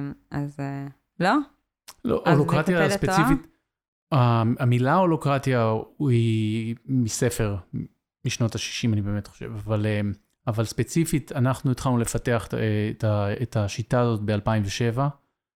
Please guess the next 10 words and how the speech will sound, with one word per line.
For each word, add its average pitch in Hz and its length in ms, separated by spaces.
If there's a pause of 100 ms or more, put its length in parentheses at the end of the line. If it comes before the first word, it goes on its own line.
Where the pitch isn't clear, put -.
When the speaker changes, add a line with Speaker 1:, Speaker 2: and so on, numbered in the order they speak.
(280)
Speaker 2:
אה, 101 360
והיא, 104 240
היא, 117 380
כן, 190 140
היא 151 80
שיטה 113 340
חיה 117 420
שמשתנה. 110 1200 (680)
אה, 107 120 (160)
אולי 127 400